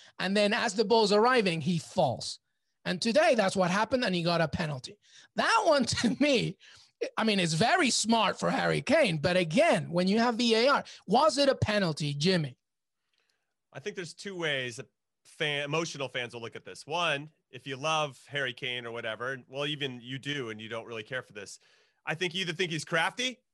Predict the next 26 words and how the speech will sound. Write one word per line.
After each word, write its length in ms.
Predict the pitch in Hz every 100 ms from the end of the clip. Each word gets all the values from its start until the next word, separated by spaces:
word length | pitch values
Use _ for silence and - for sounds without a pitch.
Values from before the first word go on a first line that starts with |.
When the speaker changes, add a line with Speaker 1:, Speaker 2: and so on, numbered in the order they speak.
| _ _ _ -
Speaker 2:
as 160 | 190 196
you 80 |
mentioned, 340 | 160 135 180 226
you 40 |
said 160 | - 170
he 60 |
was 100 | 143
smart, 300 | - 135 160
smart 180 | - 143
play, 240 | 131 123 156 _ _
or 280 | - 208 190
you 80 | 180
think 160 | 185 156
he's 100 | 139
an 120 | 131
absolute 580 | 160 156 - 147 131 117
cheat. 340 | - 117 95 -
I 100 | 170
don't 120 | 208
think 120 | 190
there's 140 | 170 165
any 200 | 165 160
room 340 | 160 156 143 -
in 120 | 160
between 360 | 151 151 156 131
there. 240 | 110 95